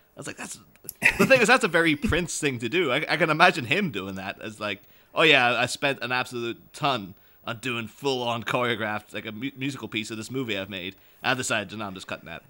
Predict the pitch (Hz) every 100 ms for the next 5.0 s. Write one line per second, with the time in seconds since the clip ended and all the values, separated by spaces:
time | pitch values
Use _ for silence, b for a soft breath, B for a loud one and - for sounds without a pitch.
0 | _ 92 90 95 - - 104 98 98 -
1 | 104 113 120 113 113 113 143 147 95 95
2 | 95 110 180 - _ B B B - 123
3 | 135 127 123 113 123 _ _ 156 156 247
4 | 214 196 160 151 147 170 131 110 -